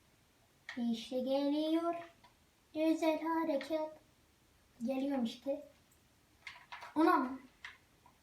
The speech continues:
Tetikte olmam lazım. Demin adam bir tane sıksaydı giderdim, giderdim ben. Açın kapıyı, bakın bir tane daha kapı var burada. Aç kapıyı.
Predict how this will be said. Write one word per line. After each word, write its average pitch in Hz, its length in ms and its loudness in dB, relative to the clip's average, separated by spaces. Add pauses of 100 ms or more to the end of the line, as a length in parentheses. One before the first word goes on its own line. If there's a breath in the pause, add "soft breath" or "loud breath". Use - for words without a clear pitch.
(1040)
Tetikte 262 420 4
olmam 320 380 4
lazım. 285 420 0 (520)
Demin 277 440 0
adam 302 200 -2 (280)
bir 233 180 -2
tane 294 220 0
sıksaydı 311 500 -2
giderdim, 277 640 2
giderdim 240 500 2
ben. 233 100 -4 (920)
Açın 330 220 -2
kapıyı, 302 340 0
bakın 294 280 -2
bir 233 40 -4
tane 285 220 0
daha 302 160 0
kapı 285 260 -2
var 240 240 2
burada. 233 220 -4 (1800)
Aç 294 240 -2
kapıyı. 277 480 -2